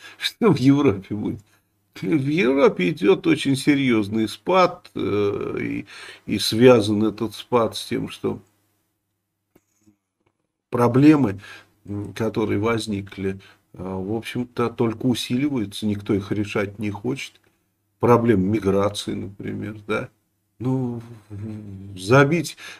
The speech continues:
забить Европу мигрантами. Зачем? Они что, работать будут? Нет, они не будут работать. Значит, они будут пос-, получать пособие.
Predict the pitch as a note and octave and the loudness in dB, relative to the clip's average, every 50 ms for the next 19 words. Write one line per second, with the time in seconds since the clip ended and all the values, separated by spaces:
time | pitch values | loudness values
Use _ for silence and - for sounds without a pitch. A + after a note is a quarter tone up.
0 | _ - F#2+ F#2 C#3+ C#3+ C#3 C#3 E3 D3+ - - G#2+ G#2 G#2 G2+ G#2+ A#2 C3 C3 | _ -2 2 6 8 8 8 8 4 2 0 0 -2 0 0 2 4 4 2 2
1 | C3 - G#2 F#2+ G#2 G#2+ G2 G2+ E2 F2+ F#2 F#2+ G2+ - - - - G2 G#2 - | 2 -2 -2 -2 -2 -2 -2 -4 -4 -4 -6 -8 -10 -14 -18 -18 -18 -18 -14 -4
2 | - B2+ C#3 C#3+ C#3 - - - - - _ _ _ _ _ _ _ _ _ _ | 0 0 2 2 0 -4 -6 -8 -10 -14 _ _ _ _ _ _ _ _ _ _
3 | _ _ - A#2 A#2+ A#2 - - A2+ F#2+ F#2+ A2+ C3+ D#3+ G3+ A3 F#3+ - - - | _ _ -6 -4 -4 -4 -2 0 0 2 4 4 2 2 2 2 0 0 -2 -10
4 | G2+ F#2 - - _ - G2+ A2+ D3+ F3+ D#3+ D#3+ F2 F2+ G2+ C#3 D#3+ D3+ - - | -12 -12 -12 -14 _ -6 -2 -2 -2 -2 -4 -6 -6 -4 -2 0 0 0 -2 -2
5 | F#2+ F#2 F#2 F2+ G2+ - - A2 G2+ F#2+ G#2 G#2+ - - - - - - A#2+ F3 | -6 -10 -10 -10 -12 -14 -12 -10 -10 -10 -10 -12 -14 -16 -18 -12 -6 -2 0 0
6 | F#3+ - - C3+ C#3 D3+ D#3 D3+ C#3+ C#3 C3+ - _ - B2+ - - _ - A2 | 0 0 0 0 2 2 2 2 0 -4 -4 -6 _ -14 -14 -14 -14 _ -8 -6
7 | A2 A2+ - - C#3+ C#3+ C#3+ - - A#2 A2 G#2+ - - - F#2 - - - | -6 -4 -2 -2 -4 -4 -4 -4 -4 -4 -4 -4 -6 -6 -6 -8 -8 -10 -12